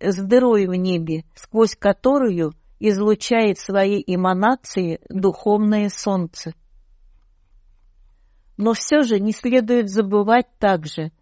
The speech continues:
что каждое солнце — звезда и каждая планета любой из бесчисленных солнечных систем, в свою очередь,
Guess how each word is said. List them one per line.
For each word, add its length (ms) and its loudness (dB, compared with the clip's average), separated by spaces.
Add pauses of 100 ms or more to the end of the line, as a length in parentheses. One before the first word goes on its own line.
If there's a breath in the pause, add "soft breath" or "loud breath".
что 280 -4
каждое 540 0
солнце — 720 0
звезда 760 0 (200)
и 120 -2
каждая 500 0
планета 640 0
любой 500 2
из 200 -4
бесчисленных 880 -2
солнечных 720 -2
систем, 680 -4
в 60 -20
свою 540 0
очередь, 640 -4